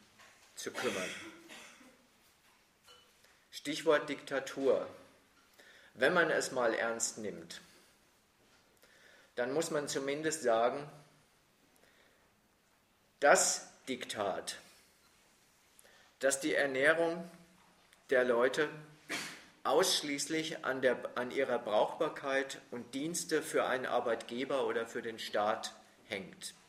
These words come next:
Dieses Diktat tritt den Leuten überall, in westlichen Ländern wie in diesen arabischen Staaten,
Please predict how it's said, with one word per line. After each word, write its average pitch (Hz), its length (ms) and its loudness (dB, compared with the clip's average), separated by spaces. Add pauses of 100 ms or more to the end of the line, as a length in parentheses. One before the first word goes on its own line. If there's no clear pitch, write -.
(2000)
Dieses 180 420 -6
Diktat - 720 -10 (1080)
tritt 165 260 0
den 151 160 2
Leuten 147 560 0 (300)
überall, 160 680 0 (2000)
in 113 180 -10
westlichen 160 540 0
Ländern 156 580 -2 (120)
wie 131 320 -4
in 131 180 -8
diesen 131 280 -10
arabischen 127 680 -2
Staaten, 92 520 -6